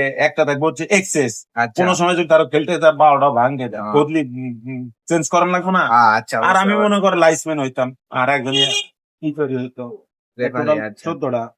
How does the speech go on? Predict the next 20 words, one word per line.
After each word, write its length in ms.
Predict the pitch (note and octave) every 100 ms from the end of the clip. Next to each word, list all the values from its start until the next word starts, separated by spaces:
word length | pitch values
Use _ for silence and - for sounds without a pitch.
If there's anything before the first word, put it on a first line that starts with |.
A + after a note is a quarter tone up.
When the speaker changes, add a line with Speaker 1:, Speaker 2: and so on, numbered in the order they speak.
| _
Speaker 2:
চোদ্দটা। 480 | - A#2+ A2 A2+ G2+ G#2 G#2 _ - _ _ _ _ _ G4+
Speaker 1:
তা 140 | B2+
Speaker 2:
মানে 400 | B2+ B2+ C3+ C3+ D3
তুমি 260 | D3 D3+
আ-, 300 | C#3+ C#3+ C#3+
already 340 | C#3 D3 D#3 D3+
তেরোটা 400 | D#3+ E3 D#3 D3
করছো, 400 | E3 E3 E3+ F3
আর 220 | F3 D#3+
একটা 340 | D#3+ C3+ D3+
হইলে 340 | D#3 D#3 E3+ E3+
চোদ্দটা 420 | F3 E3 F3+ D#3+
হইব, 260 | E3 F3+ G3
কিন্তু 260 | E3+ E3 C#3+
বউ 240 | B2+ D3+
আছে 240 | D#3+ D3
এখন 240 | D3 D3+ C#3+
বর্তমানে 480 | C#3+ D3+ D3 C#3+ C#3
একটাই। 320 | - A#2 G2+ F#2
Speaker 1:
একটাই। 440 | B2+ _ A2 G#2